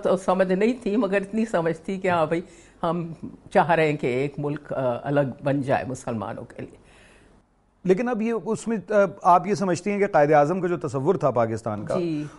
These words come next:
Speaker 2: وہ محض معاشی حالات کی بہتری کے لیے تھا یا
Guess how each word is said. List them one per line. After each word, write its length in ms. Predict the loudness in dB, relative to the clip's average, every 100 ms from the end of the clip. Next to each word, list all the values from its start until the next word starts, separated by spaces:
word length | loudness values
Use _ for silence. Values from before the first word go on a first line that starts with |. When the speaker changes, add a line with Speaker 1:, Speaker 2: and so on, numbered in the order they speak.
| 0
Speaker 2:
وہ 120 | 2
محض 340 | 4 4 4 4
معاشی 460 | 4 4 2 2
حالات 420 | 4 6 6 4
کی 60 | 0
بہتری 340 | 0 0 -2
کے 100 | -4
لیے 160 | 0 0
تھا 240 | 0 0 0
یا 240 | 2